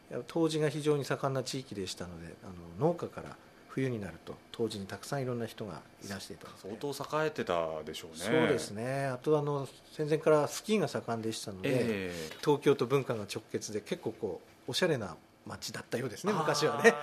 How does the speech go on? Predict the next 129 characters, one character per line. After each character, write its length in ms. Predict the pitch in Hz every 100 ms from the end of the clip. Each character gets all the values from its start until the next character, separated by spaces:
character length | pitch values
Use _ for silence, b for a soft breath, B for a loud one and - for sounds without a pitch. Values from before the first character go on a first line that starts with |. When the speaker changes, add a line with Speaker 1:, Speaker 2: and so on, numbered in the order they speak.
| 147
Speaker 1:
な 100 | 165
る 140 | 170
ほ 20 |
ど。 60 | 160
Speaker 2:
<laughs> 0 |
あ 20 |
の、 60 | 175
は 100 | 190
い、 80 | 170
え 240 | 170 147 - 135 127 113 98 101
え。 20 |
Speaker 1:
そ 80 | 170
の 100 | 180
中 260 | 175 139
で 100 | 98
こ 140 | 90 98
ち 100 | 101
ら、 80 | 98
大 200 | 120 135
正 200 | 151 147
館 220 | 104 92
さ 100 | 90
ん、 80 | 85
く 100 | -
つ 140 | 196
ろ 120 | 208
ぎ 100 | 196
と 100 | 185
料 160 | 170 180
理 80 | 175
自 100 | 175
慢 100 | 151
の 100 | 98
宿 260 | 90 85
と 80 | 82
い 40 |
う 60 | 80
ふ 80 | 82
う 20 |
に 140 | 90
ね。 160 | 151 139 B
Speaker 2:
柳 260 | 160 175 160
井 20 |
と 80 | 135
い 40 |
う 40 | 123
料 160 | 127
理 80 | 127
長 160 | 120 120
が 80 | 104
お 60 |
り 80 | 101
ま 120 | 101
し 100 | 95
て、 60 | 120
Speaker 1:
え 220 | 131 110
え。 20 | 113
Speaker 2:
あ 60 |
の、 560 | 113 113 107 104 98 101
若 180 | 117 147
い 80 | 127
頃 180 | 120
に 100 | 107
は 220 | 101 82 80 -
全 180 | 131 123
国 180 | 110 113
の 80 |
料 140 | 110 123
理 60 |
コ 100 | 117
ン 80 | 123
ク 100 | 110
ー 40 | 117
ル 40 |
な 80 | 98
ん 60 |
か 100 | 90
で 80 | 90
も 120 | 85 80 -
賞 220 | - 113
を 40 |
取 140 | - 95
ら 80 |
せ 100 | 95
て 120 | 92 92
い 40 |
た 160 | - 90
だ 100 | 85
い 40 |
た 160 | - 90
り。 60 | 87 -
Speaker 1:
そ 180 | - - -
う 40 |
な 60 | -
ん 20 |
で 40 | -
す 140 | 135
か。 60 | 113
Speaker 2:
は 40 |
い。 40 | - B B B B -
ま 60 |
あ、 40 | 127
小 180 | 185
さ 140 | 196 165
な 100 | 127
家 140 | -
族 200 | 151 160
旅 120 | 165
館 180 | 160 131
な 60 | 101
ん 60 |
で 120 | 90 90
す 100 | -
け 100 | 98
ど、 100 | 95
Speaker 1:
え 160 | 120 107
え。 40 |
Speaker 2:
お 20 | 127
料 140 | 151
理 100 | 139
は、 160 | 107 90
あ 40 |
の、 100 | 87
全 220 | - 143
て 120 | 135 98
手 160 | -
作 220 | 113 -
り 100 | 139
で 100 | 101